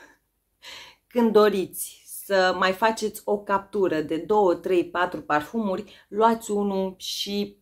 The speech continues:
partenerului dumneavoastră, soț, iubit sau așa mai departe. Pentru că se va bucura precum un copil și va uita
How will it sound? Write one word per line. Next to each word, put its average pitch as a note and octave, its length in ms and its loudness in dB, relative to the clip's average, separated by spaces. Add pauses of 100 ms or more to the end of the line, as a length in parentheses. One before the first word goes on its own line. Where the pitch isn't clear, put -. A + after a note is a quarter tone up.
partenerului E3+ 800 2
dumneavoastră, D3+ 720 0
soț, F3 360 -2
iubit D#3+ 360 -8
sau D3 160 -2
așa D3 220 -2
mai D3 160 -2
departe. C#3+ 420 -6 (460)
Pentru F3+ 340 -4
că E3+ 380 0 (120)
se - 180 -6
va F3 160 2
bucura E3 680 0
precum E3+ 300 -8
un E3+ 200 -4
copil A#3+ 560 -4 (240)
și - 240 0
va B3 180 4
uita F3+ 720 2